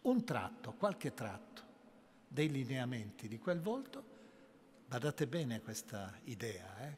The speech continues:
che è veramente geniale, si nasconde in tutti gli specchi. Negli specchi che volto c'è?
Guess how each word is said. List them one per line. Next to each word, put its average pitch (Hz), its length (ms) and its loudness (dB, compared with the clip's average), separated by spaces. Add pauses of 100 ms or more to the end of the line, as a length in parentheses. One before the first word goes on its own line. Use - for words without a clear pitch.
che 120 160 -4
è 127 40 0
veramente 143 480 0
geniale, 98 540 -8 (600)
si - 400 8
nasconde 190 1040 6 (520)
in 135 340 4
tutti 175 760 0
gli 135 240 2
specchi. - 920 2 (2000)
Negli 240 260 8
specchi - 540 4
che 117 140 2
volto 123 420 0
c'è? - 240 -4